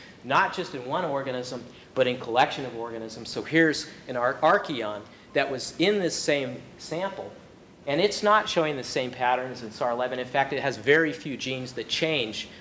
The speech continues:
uh, over time in this forty-eight hour cycle.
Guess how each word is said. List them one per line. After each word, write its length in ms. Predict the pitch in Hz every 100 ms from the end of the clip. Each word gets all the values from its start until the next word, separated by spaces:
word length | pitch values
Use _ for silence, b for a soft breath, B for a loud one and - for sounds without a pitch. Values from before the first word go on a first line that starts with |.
| B B
uh, 200 | 127 120 -
over 320 | 147 156 139
time 340 | - 139 123
in 80 | 110
this 160 | 107 -
forty-eight 400 | 135 123 117 107
hour 200 | 107 98
cycle. 460 | - 127 127 107